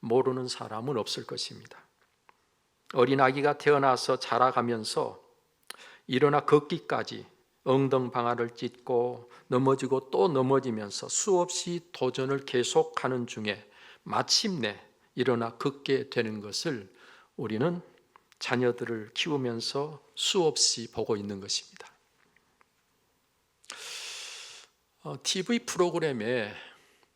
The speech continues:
도전하고 외치면서 앞에 띠임틀을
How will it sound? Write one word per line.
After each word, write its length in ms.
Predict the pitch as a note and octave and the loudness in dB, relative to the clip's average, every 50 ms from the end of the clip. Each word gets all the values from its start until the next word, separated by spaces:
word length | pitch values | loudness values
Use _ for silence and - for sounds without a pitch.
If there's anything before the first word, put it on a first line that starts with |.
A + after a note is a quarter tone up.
| _ _ _ _ _ - - - - _ _ _ _ - | _ _ _ _ _ -18 -18 -18 -18 _ _ _ _ -14
도전하고 1040 | - - B2 A#2+ - G#3 G3+ G3 E3+ D#3 D3 C2+ - - - - - - C3+ D#3 E3 | -4 -2 -2 4 6 4 4 4 2 -4 -8 -12 -16 -18 -16 -8 -4 -4 -2 0 2
외치면서 1120 | B2 B2+ C3 C3 - - D3 B2+ A#2 G#2+ G2+ G2 - - A2 G#2+ B2 D3 E3 D#3+ - - _ - - - - - - - - - | 2 2 2 2 0 0 0 -2 -6 -6 -4 -4 -4 -4 -4 -4 -6 -6 -6 -8 -16 -20 _ -20 -20 -18 -18 -16 -18 -18 -16 -6
앞에 600 | - A#2 A#2+ - - - - C3+ B2 A#2+ A#2+ - - - - - _ _ _ _ _ _ - | -4 -4 -4 -6 -8 -6 -4 -4 -4 -4 -6 -10 -14 -18 -20 -20 _ _ _ _ _ _ -6
띠임틀을 720 | - F#3+ F3 E3 - - - C#3 C3 B2+ A2 A2 - - | -4 -2 -2 -4 -6 -6 -4 -2 0 0 -2 -4 -8 -16